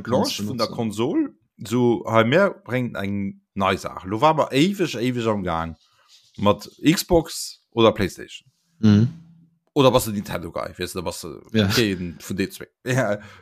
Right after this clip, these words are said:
Speaker 1: Und lo, so sie einfach, okay, wir, wir machen, we-, weißt du, wir bringen, wir machen nur den dritten an die Reihe, von wegen Xbox, PlayStation oder die. Wir machen eine andere Szene. Wir machen
Speaker 2: Mhm.
Speaker 1: eine richtig stark Steam Machine.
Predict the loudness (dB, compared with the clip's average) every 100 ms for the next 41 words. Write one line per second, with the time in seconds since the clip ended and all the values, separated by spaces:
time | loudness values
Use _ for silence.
0 | 0 2 2 4 6 6 4 -6 -12 -4
1 | -2 0 2 2 2 -4 -2 -4 -2 -2
2 | 0 2 0 -2 -6 -12 -10 -10 -2 2
3 | 2 4 4 4 2 2 4 0 -4 _
4 | -2 0 2 0 0 -2 -2 0 0 0
5 | -6 -6 -8 -4 -2 -2 -4 -12 _ _
6 | 0 2 2 0 -2 -4 -8 -2 -2 0
7 | -4 -8 -10 -2 0 0 -2 -6 _ _
8 | _ -4 2 4 4 2 0 -2 -2 0
9 | 0 0 -10 -14 -16 -16 _ -6 0 4
10 | 6 8 6 2 -4 -6 -8 -6 -2 -2
11 | -2 -10 _ _ _ -20 -16 -10 0 0
12 | 0 0 0 -2 -6